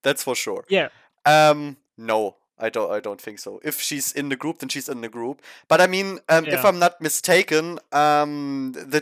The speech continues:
Speaker 1: deal is that the girls can still be also part of their
Speaker 2: Mm,
Speaker 1: old
Speaker 2: yeah.
Speaker 1: groups. So, um, then I
Speaker 2: That's super
Speaker 1: f-,
Speaker 2: cool deal,
Speaker 1: if
Speaker 2: by the
Speaker 1: I'm,
Speaker 2: way.
Speaker 1: if I'm not mistaken, um, the, the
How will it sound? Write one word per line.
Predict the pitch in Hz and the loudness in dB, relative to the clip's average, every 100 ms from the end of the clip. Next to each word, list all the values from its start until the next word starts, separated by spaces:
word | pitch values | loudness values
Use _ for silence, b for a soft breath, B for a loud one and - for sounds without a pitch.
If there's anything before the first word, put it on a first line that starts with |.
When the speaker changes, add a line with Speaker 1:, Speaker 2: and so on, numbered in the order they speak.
| 131 | -2
Speaker 1:
deal | - 180 208 175 - | -6 -2 -2 -4 -2
is | 151 175 - - b b - | -2 0 -2 -4 b b 0
that | 143 143 - | 4 4 2
the | 139 | -8
girls | - 139 147 170 - | 0 4 4 2 -4
can | - 160 135 | -4 -2 -2
still | 131 - - 151 170 185 _ | -2 -4 -2 -2 0 -2 _
be | - 143 147 - - | -16 -12 -12 -10 0
also | 135 143 - 135 | 2 2 0 -4
part | - - 135 131 135 139 - | -6 -4 2 4 4 2 -2
of | 127 123 - | -2 -2 -2
their | - 120 | 0 0
Speaker 2:
Mm, | 160 | 2
Speaker 1:
old | 123 131 | 0 0
Speaker 2:
yeah. | 139 | -4
Speaker 1:
groups. | 123 120 117 - - B B B | -6 -8 -10 -8 -12 B B B
So, | - - 139 135 135 135 - | -4 2 4 6 6 2 0
um, | 131 131 127 123 120 120 117 - _ _ _ - | 0 0 0 -4 -12 -14 -16 -20 _ _ _ -2
then | 139 147 147 135 - | 0 0 -4 -8 -2
I | |
Speaker 2:
That's | 135 - | -2 -2
super | 156 | -2
Speaker 1:
f-, | 147 | 0
Speaker 2:
cool | - 135 | 0 -2
deal, | 135 | 0
Speaker 1:
if | 127 | 2
Speaker 2:
by | 131 | 2
the | |
Speaker 1:
I'm, | 120 | 0
Speaker 2:
way. | 127 131 | -4 -4
Speaker 1:
if | 143 | -2
I'm | 135 | -2
not | 131 - | -2 -4
mistaken, | 135 - 131 131 123 123 _ - | -6 -4 -4 -6 -12 -14 _ -6
um, | 123 120 117 | -4 -4 -8
the, | 123 120 | -10 -10
the | - | -12